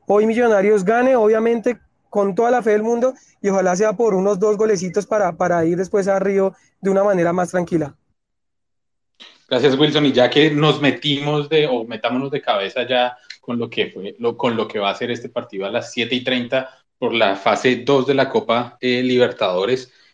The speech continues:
Speaker 2: Eh, y recordemos la, los convocados por Millonarios para este partido,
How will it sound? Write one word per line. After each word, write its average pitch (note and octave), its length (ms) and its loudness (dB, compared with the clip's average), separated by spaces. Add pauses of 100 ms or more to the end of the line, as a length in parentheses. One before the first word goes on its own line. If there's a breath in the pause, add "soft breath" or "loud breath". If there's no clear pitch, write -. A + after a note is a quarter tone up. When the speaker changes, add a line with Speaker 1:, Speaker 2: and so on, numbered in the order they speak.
(140)
Speaker 2:
Eh, G#2+ 520 2
y C3 120 2
recordemos B2 680 0
la, B2+ 400 0
los A#2 220 -2
convocados A2 640 -2
por A#2 120 -14
Millonarios G#2 460 -6
para - 180 -6
este A2 140 -10
partido, A2+ 460 -4